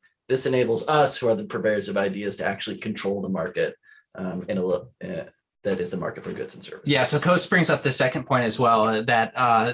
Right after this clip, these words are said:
Speaker 2: you know, the, these, uh, people trading in the market for ideas, the prof-, professional intellectuals, will themselves probably be the ones crafting the regulations, right? Because they're the ones who peddle in ideas. And so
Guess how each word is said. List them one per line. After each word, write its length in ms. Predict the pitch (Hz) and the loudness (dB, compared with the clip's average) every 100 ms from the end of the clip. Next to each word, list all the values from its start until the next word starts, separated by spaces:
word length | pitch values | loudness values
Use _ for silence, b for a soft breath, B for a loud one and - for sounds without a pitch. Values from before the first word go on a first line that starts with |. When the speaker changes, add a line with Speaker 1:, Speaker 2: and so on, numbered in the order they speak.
| - | 0
Speaker 2:
you 80 | 131 | 2
know, 200 | 117 113 | 4 2
the, 260 | 117 120 - | 2 0 2
these, 460 | 139 143 - - - _ _ _ | 0 2 2 0 -4 _ _ _
uh, 240 | 131 123 123 | 2 2 2
people 320 | 175 165 135 | 0 2 2
trading 360 | - 156 151 | 4 4 4
in 80 | 135 | 4
the 60 | 123 | 4
market 280 | 120 - - | 4 2 0
for 140 | 113 | 0
ideas, 320 | 107 117 110 | 2 2 0
the 60 | 107 | 2
prof-, 340 | 123 120 - | 0 -2 -6
professional 500 | - - 127 - 123 | -8 -2 0 2 0
intellectuals, 640 | 120 117 120 - - 117 - | 0 2 2 0 -2 -2 2
will 180 | 139 139 | 2 4
themselves 600 | 135 127 - 139 135 - | 2 2 2 2 2 -2
probably 520 | - 131 135 127 127 | 2 2 2 0 -2
be 140 | 117 117 | -2 0
the 100 | 113 | 2
ones 260 | 113 110 | 2 0
crafting 480 | - 123 110 - 113 | 0 2 2 0 -2
the 60 | 104 | 0
regulations, 760 | 107 120 156 160 - 98 - | 0 2 2 2 0 -6 -8
right? 260 | 87 107 110 | -4 -4 -4
Because 460 | 107 107 104 - - - - | -8 -10 -10 -12 -18 -14 -4
they're 160 | 101 | -2
the 100 | 104 | 0
ones 220 | 107 101 107 | 0 0 -2
who 80 | |
peddle 280 | - 107 104 | -2 0 0
in 80 | 101 | 0
ideas. 840 | 101 107 120 - - - - - - B B B - | -2 0 -2 -2 -4 -4 -4 -10 -18 B B B -2
And 200 | 123 120 | 0 2
so 540 | - 123 117 117 - | 4 6 6 4 0